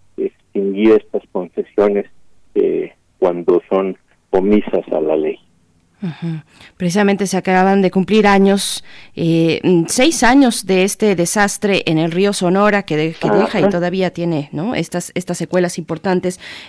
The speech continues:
Speaker 2: Eh, eh, yo,
Speaker 1: Que ha sido
Speaker 2: entonces
Speaker 1: impune y que no se ha corregido el problema de la contaminación.
Speaker 2: Ujú.
Speaker 1: Ahí.
Speaker 2: En, en ese punto nos encontramos. Y entonces, solamente para entender, doctor, estamos hablando de varias iniciativas que se presentan en el Congreso, que están
Speaker 1: Sí.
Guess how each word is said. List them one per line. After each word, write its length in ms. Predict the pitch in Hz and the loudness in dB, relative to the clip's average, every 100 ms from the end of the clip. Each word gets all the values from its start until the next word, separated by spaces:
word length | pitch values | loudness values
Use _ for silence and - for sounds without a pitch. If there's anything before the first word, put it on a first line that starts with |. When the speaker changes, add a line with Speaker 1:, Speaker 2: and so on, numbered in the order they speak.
| - | -2
Speaker 2:
Eh, 320 | 175 175 - - | 0 2 0 -4
eh, 140 | 139 | -6
yo, 240 | 185 185 226 | -2 2 4
Speaker 1:
Que 80 | |
ha 40 | - | 4
sido 100 | 208 | 4
Speaker 2:
entonces 400 | 262 254 233 226 | 6 6 4 4
Speaker 1:
impune 320 | 320 339 330 | 4 6 4
y 60 | 143 | 2
que 140 | - | 2
no 200 | 113 120 - | 0 0 0
se 80 | |
ha 40 | 107 | -4
corregido 500 | - 98 92 - 98 | 0 0 -2 -2 0
el 80 | 87 | 0
problema 360 | - 90 90 | 0 -2 -2
de 60 | 87 | -2
la 100 | 85 | -2
contaminación. 800 | - 80 - 85 85 82 - 85 _ - _ _ _ | -4 -10 -8 -8 -8 -8 -8 -8 _ -20 _ _ _
Speaker 2:
Ujú. 400 | 185 147 165 165 - _ | -6 -4 -6 -10 -12 _
Speaker 1:
Ahí. 200 | 196 190 | -6 -4
Speaker 2:
En, 160 | 170 170 | -4 -4
en 140 | 180 175 | -2 -2
ese 180 | 180 180 | -2 -4
punto 260 | 190 185 | -2 -2
nos 160 | 175 160 | -2 -2
encontramos. 600 | 175 185 208 226 220 - - | -4 -2 2 2 2 -2 0
Y 120 | 247 | 2
entonces, 300 | 240 285 320 | 4 4 4
solamente 400 | 311 294 269 269 | 6 6 6 4
para 140 | 233 | 4
entender, 360 | 214 214 220 233 | 4 2 2 2
doctor, 380 | 226 - 226 220 | 2 2 2 2
estamos 340 | 180 196 208 220 | 0 0 0 4
hablando 480 | 214 220 208 214 220 - - | 4 6 4 2 0 -8 -8
de 120 | 170 196 | 2 4
varias 380 | 220 240 233 | 6 4 4
iniciativas 720 | 247 233 220 220 240 240 226 233 | 6 6 4 2 2 2 2 2
que 100 | 180 | -2
se 140 | 165 | -2
presentan 460 | 156 165 196 196 220 | -2 -2 0 2 4
en 60 | |
el 100 | 214 | 2
Congreso, 560 | 214 220 226 226 214 226 | 2 2 4 2 2 -2
que 100 | - | -2
están 320 | 165 202 202 | -2 2 2
Speaker 1:
Sí. 120 | 202 | 2